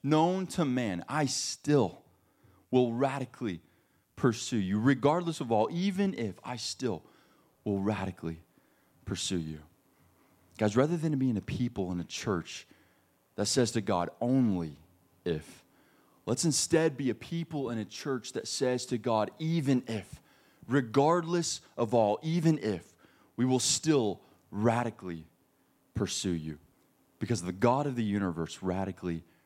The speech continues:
pursues us and calls us to radically pursue him. Let's pray. God, I thank you so much for the fact that you have radically pursued us. You abandoned your very throne in heaven, God, to come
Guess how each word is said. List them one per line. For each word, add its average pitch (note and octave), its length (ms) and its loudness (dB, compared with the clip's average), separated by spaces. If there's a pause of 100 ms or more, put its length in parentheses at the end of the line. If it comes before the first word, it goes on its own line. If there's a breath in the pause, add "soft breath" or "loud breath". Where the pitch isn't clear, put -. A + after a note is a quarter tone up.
(120 soft breath)
pursues - 440 -6
us D#2+ 280 -4
and E2 160 -6
calls F2 420 -4
us - 340 -20 (800 soft breath)
to - 100 -6
radically E2 460 -2
pursue E2 360 -6
him. D#2 200 -10 (580)
Let's G2 140 -2
pray. D#2+ 280 -2 (880)
God, F#2+ 140 2
I A#2+ 100 4
thank G#2+ 260 2
you F2+ 80 -6
so G2+ 400 2
much D#2 420 -2 (380 loud breath)
for - 80 0
the F#2+ 80 0
fact F#2+ 240 2
that G2+ 80 2
you G2 300 6
have F2 260 4
radically F2+ 420 0
pursued D#2+ 460 -4
us. - 400 -6 (1120 soft breath)
You A2+ 500 6 (680)
abandoned G#2 540 4
your F#2 120 4
very F#2+ 240 2
throne G#2 400 2
in E2+ 100 2
heaven, F#2 460 -2
God, F2 180 -2
to F2+ 80 -4
come B2+ 600 0